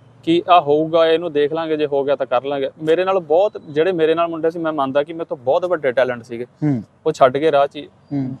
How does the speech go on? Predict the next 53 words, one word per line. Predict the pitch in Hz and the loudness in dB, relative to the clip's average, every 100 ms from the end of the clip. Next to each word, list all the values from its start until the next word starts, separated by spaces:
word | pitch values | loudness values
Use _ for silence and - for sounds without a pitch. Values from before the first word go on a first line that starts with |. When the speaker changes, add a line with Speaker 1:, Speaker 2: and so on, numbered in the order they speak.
| _ | _
Speaker 1:
ਮੈਂ | 151 139 147 | -6 -4 -2
ਮੰਨਦਾ | 151 147 | 0 0
ਕਿ | 147 | 0
ਹੌਸਲਾ | 151 127 107 135 | 0 -2 0 0
ਨਹੀਂ | 139 127 156 135 | 0 -4 -8 -2
ਹੋਇਆ | 131 127 | 2 4
ਜਾਂ | 127 123 | 2 0
ਕੁਛ | 139 170 | -4 -4
ਵੀ, | 160 | -4
ਘਰ | 143 160 | 2 2
ਦੀਆਂ | 131 135 | 2 -2
ਪ੍ਰੋਬਲਮਾਂ | 180 131 127 | 0 0 0
ਕਿਸੇ | 123 135 | -6 -8
ਨੂੰ | 123 | -8
ਹੋ | |
ਗਈਆਂ, | 113 110 - - - - 165 | -8 -12 -18 -20 -20 -20 0
ਮੈਂ | 165 185 | 4 4
ਸਾਰਾ | 170 196 | 6 6
ਕੁਛ | 208 190 | 4 0
ਹੀ | |
ਸਾਈਡ | 180 147 139 | 4 4 4
'ਤੇ | 147 | 0
ਕਰ | 131 | 0
ਦਿੰਦਾ। | 117 120 - - 123 120 | -2 -4 -6 -8 -6 -4
ਮੈਨੂੰ | 139 160 170 165 - - - - - | -2 -2 -2 -4 -10 -20 -20 -20 -16
ਮਤਲਬ | 143 151 156 170 | 0 2 4 4
ਕਿ | 180 170 - - | 2 -2 -8 -4
ਮੈਂ | 160 | -2
ਬਿਲਕੁਲ | 156 165 359 | 0 0 0
ਹੀ | 339 | 0
ਛੱਡਤਾ | 170 127 123 | 0 0 -2
ਸੀ | |
ਸਾਰਾ | 113 120 131 | -4 -2 -2
ਕੁਛ | 131 | -2
ਕਿ | 135 156 | -4 -6
ਜੋ | 143 151 | -2 0
Speaker 2:
ਹੂੰ। | 131 | 2
Speaker 1:
ਹੋਊਗਾ | 135 147 151 | 2 2 2
ਦੇਖੀ | 131 165 | 0 0
ਜਾਊਗਾ। | 143 131 135 151 | 2 2 0 -2
ਮੈਂ | 156 180 | 4 4
ਇਹ | |
ਸੋਚ | 185 170 | 4 2
ਲਿਆ | 175 180 | 4 2
ਸੀ | 190 | 2
ਮੈਂ | 185 | -2
ਫੇਲ | 185 160 208 | 0 4 4
ਹੋ | 185 | 4
ਜਾਊਂਗਾ, | 143 120 - - 139 | 0 -6 -10 -10 -2
Speaker 2:
ਜੀ। | 147 | 0
Speaker 1:
ਘਰੇ | 120 175 151 | 2 4 6
ਆ | 143 | 6
ਕੇ | 151 | 4